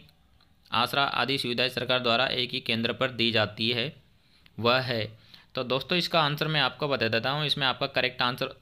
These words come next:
हो जाएगा ऑप्शन बी, अपराजिता। लेकिन, अ, ये जो है आपके सब्जेक्ट से रिलेटेड नहीं है, इस वजह से मैंने इस पे पहले से राइट नहीं लगाया था।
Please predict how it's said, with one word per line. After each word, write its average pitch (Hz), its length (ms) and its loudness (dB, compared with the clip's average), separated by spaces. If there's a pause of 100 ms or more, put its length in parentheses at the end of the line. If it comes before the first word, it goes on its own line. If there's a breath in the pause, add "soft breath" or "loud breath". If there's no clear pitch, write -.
हो 127 80 -2
जाएगा 120 240 2
ऑप्शन 123 400 -2
बी, 131 180 0
अपराजिता। 113 720 0 (360 loud breath)
लेकिन, 120 360 0 (320)
अ, 117 340 4
ये 120 240 2
जो 151 120 0
है 165 160 2
आपके 113 340 0
सब्जेक्ट 127 360 -2
से - 140 -2
रिलेटेड 131 360 2
नहीं 127 160 0
है, 156 60 2
इस 147 120 -4
वजह 127 180 -4
से 135 120 -4
मैंने 123 240 0
इस 131 180 -4
पे - 120 -4
पहले 117 260 2
से 131 120 -2
राइट 107 220 2
नहीं 120 120 0
लगाया 107 260 0
था। 151 240 -6